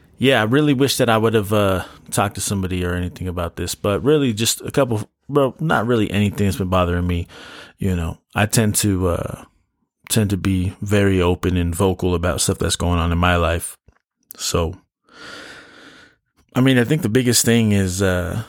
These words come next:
recently for me is just trying to figure out a way to, like, uh, not cope with, but deal with,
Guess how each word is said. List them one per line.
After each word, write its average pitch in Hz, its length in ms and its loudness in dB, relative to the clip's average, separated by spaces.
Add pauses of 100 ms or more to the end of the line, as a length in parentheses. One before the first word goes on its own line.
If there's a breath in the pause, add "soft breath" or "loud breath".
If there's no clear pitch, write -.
(300 loud breath)
recently 101 520 0
for 92 180 -6
me 90 420 -4
is 104 200 -2
just 107 320 0
trying 151 320 0
to - 120 -4
figure 110 340 2
out 101 160 2
a 92 60 0
way 95 300 0
to, 90 600 -2 (1500 loud breath)
like, 82 360 -2
uh, - 340 -6 (840 loud breath)
not - 280 -2
cope 101 400 0
with, 95 340 -2
but 95 320 -6
deal 117 340 4
with, 98 480 0